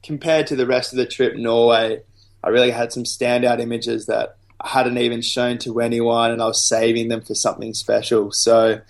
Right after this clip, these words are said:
I had a, a feature in a magazine. Um, so I was really excited to show all my Norway images.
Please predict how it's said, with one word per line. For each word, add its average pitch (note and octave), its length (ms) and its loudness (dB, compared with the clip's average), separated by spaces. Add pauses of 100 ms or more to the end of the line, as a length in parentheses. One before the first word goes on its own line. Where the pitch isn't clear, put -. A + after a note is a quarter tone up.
(560)
I C3 220 2
had C3 220 0
a, A#2+ 320 -2
a A#2+ 80 -6
feature B2 440 -6
in A#2+ 60 -4
a A2+ 40 -6
magazine. A#2 800 -4 (460)
Um, A#2+ 300 -6
so A#2+ 180 0
I A#2 40 2
was A#2 140 -2
really B2 320 2
excited A2+ 420 -4
to A#2 80 -10
show A#2 280 0
all A2+ 120 0
my A2+ 140 -6
Norway A#2 480 2
images. A2 640 -6